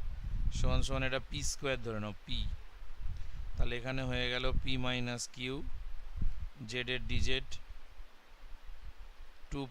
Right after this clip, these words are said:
পি ডিপি। তাহলে ডিজেড equal to হবে টু পি পি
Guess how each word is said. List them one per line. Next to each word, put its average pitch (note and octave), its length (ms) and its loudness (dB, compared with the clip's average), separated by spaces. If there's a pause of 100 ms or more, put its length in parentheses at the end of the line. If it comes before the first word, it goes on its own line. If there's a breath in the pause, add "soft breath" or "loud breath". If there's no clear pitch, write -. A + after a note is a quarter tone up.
পি C3 160 -2 (1200)
ডিপি। A2+ 340 -8 (1400)
তাহলে B2 220 -6 (140)
ডিজেড C3 300 0 (100)
equal C3 380 -2
to C3+ 60 -2 (100)
হবে A2+ 200 -2 (1160)
টু C#3 100 -4 (180)
পি C3+ 140 -2 (1200)
পি C3 100 -4